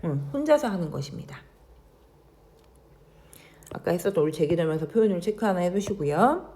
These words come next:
자, 십일, 십이 붙고. 자, 그럼 여기는 초록색 줄이니까 호기심이 많다. 자, 그럼 네 가지 종류가 나왔어. What is your type? 자, 당신의 종류는 무엇입니까? 여기서 what이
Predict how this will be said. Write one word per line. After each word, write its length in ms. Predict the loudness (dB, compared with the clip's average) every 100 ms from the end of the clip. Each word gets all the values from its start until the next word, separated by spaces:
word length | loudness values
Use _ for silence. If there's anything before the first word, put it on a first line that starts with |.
| -20 -20 -20 -20 -16
자, 140 | -12
십일, 260 | -8 4 4
십이 220 | 4 -2
붙고. 460 | -4 -8 -4 -4 -4 -18 -20 -20 -20 -20 -20 -20 -10
자, 200 | -6 -2
그럼 140 | 2
여기는 500 | 2 2 2 0 -2
초록색 500 | -2 -2 0 0 -2
줄이니까 800 | -2 -2 0 -2 0 0 2 0
호기심이 500 | -2 -2 -2 0 0
많다. 480 | -2 -6 -10 -14 -14 -20 -20 -20 -20 -20 -20 -20 -20 -18 -18 -18 -20 -20 -20 _ -20 -20 -20 -20 -20 -20 -20 -6
자, 180 | 4 6
그럼 140 | 8
네 140 | 8 10
가지 240 | 8 8
종류가 360 | 2 2 4 4
나왔어. 440 | 4 2 4 4 8
What 220 | 8 8
is 140 | 6 6
your 220 | 6 6
type? 420 | 2 4 4 0 -10 -20 _
자, 280 | 0 2 2
당신의 520 | 4 4 6 8 6
종류는 420 | 6 4 4 2
무엇입니까? 960 | 6 6 6 4 -4 2 4 4 2 -4
여기서 220 | -2 4
what이 600 | 6 8 6 4 2 2